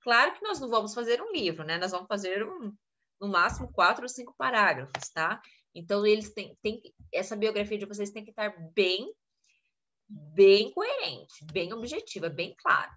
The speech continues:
tá bom? Professora, eu tenho uma dúvida.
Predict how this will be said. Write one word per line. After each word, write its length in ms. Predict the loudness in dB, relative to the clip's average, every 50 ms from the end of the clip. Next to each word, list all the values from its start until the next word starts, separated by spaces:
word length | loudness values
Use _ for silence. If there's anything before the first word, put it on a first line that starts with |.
| _ _ _ _
tá 80 | -14 -10
bom? 400 | -4 0 0 0 0 0 -4 -10 _ _ _ _ _ _ _ _ _ _ _ _ _ _ _ -16
Professora, 760 | -12 -10 -8 -8 -6 -2 0 2 4 4 4 2 2 -2 -6 -10 -20 _ _ _ _ _ -20 -20 -20 _ _ _ _ -20 -18 -10 -6
eu 120 | -6 -4 -2
tenho 180 | -2 -4 -2
uma 260 | -2 -4 -4 -4 -2
dúvida. 580 | 0 2 2 2 0 -4 -4 -4 -4 -4 -6 -8